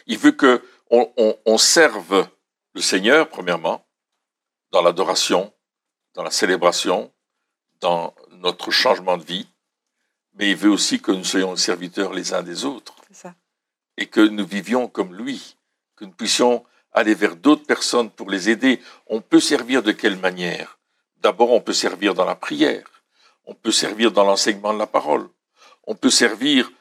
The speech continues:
Speaker 1: en aid-, en aidant des personnes d'une façon pratique, avec nos finances, avec les moyens que nous avons. Peut-être on doit transporter quelqu'un, peut-être on doit l'aider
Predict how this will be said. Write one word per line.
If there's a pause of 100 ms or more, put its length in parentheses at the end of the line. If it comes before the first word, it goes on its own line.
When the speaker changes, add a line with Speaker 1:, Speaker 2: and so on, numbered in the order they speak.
(240)
Speaker 1:
en
aid-,
en
aidant
des
personnes
d'une
façon
pratique, (360)
avec
nos
finances, (300)
avec
les
moyens
que
nous
avons.
Peut-être
on
doit
transporter
quelqu'un, (380)
peut-être
on
doit
l'aider